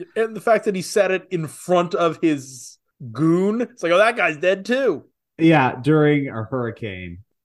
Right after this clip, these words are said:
Speaker 2: So yeah, I, this is just the most terrible ending you could possibly come up with in terms of Bruce having a love interest and this woman have any, having any kind of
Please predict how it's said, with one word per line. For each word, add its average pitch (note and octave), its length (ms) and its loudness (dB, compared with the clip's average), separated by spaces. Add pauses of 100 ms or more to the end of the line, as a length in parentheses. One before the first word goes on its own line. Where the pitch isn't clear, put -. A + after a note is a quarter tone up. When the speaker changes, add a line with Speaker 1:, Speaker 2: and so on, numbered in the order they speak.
(240)
Speaker 2:
So - 160 -4
yeah, A2 400 0 (300)
I, C3 580 -4 (120)
this A2 480 -6 (140)
is F#2+ 240 -16 (300)
just C3+ 260 -8
the A2+ 260 -2 (320)
most G3+ 800 0 (180)
terrible F3 680 -2
ending G2+ 640 -12 (260)
you B2 140 -4
could A#2 220 -4
possibly B2+ 560 -6
come A2 240 -6
up G2+ 180 -6
with G2 300 -8
in G#2+ 120 -10 (220)
terms A2+ 260 -6
of G2+ 240 -2 (400)
Bruce B2+ 640 2
having D3 480 -2
a C3 60 -2
love A#2 280 -4
interest A2 540 -8
and A2 240 -8
this A#2 180 -8
woman A2+ 440 -6
have G#2+ 320 -8
any, C3 280 -4
having A#2 460 -6
any C3 160 -4
kind A#2+ 300 -6
of G2 120 -8